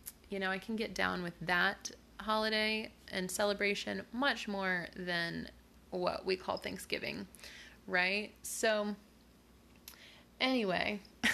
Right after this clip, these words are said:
<laughs> in many ways, I think it sounds like I'm just rebelling against everything that I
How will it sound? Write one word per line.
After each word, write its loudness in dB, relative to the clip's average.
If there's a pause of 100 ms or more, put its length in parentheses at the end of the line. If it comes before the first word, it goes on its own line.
(300)
<laughs> -10
in 0
many 2
ways, 4
I 4
think 0
it 2
sounds 0
like 0
I'm -2
just -4 (340)
rebelling 2
against 0
everything 2
that 4
I 2